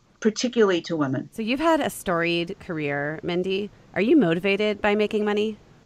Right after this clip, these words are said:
Speaker 1: It's really interesting that you said that, because I've never done anything just for financial purposes. The decisions, I, I've actually taken roles where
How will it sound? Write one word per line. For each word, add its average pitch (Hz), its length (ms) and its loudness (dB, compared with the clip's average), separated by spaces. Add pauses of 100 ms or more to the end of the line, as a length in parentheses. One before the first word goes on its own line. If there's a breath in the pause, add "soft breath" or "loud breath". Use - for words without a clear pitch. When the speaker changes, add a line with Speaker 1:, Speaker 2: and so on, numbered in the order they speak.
(100)
Speaker 1:
It's - 160 -8
really 294 460 4
interesting 190 840 -2 (140)
that 165 220 4
you 147 100 2
said 147 320 2
that, 165 420 2 (680 soft breath)
because 185 640 2 (100)
I've 208 260 2
never 196 480 -2
done 160 400 -4 (120)
anything 151 680 -4 (1000)
just 165 360 2
for 160 200 -2
financial 147 580 -2
purposes. 131 840 -10 (720 soft breath)
The 175 140 0
decisions, 247 800 4 (100)
I, 170 240 6
I've 202 200 0
actually 233 680 -4
taken 202 320 -8
roles 180 500 -2
where 170 540 2